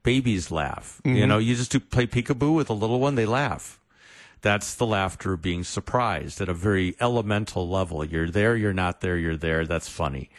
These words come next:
Speaker 1: Um, but you don't have to teach, you don't have to teach a little one to laugh. Uh, they, they laugh before they even have words, uh, or can understand words. They laugh at, at just little surprising things.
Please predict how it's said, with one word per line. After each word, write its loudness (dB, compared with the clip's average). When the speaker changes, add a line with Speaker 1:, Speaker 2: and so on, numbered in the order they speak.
Speaker 1:
Um, 0
but 2
you 2
don't 2
have 0
to -6
teach, -8
you 0
don't 4
have 0
to -8
teach -4
a 0
little 0
one 2
to -4
laugh. -2
Uh, -6
they, 0
they 2
laugh 2
before -2
they -2
even 0
have -2
words, -2
uh, -2
or 0
can -4
understand 0
words. -2
They 0
laugh 0
at, -4
at -4
just -4
little -4
surprising -4
things. 0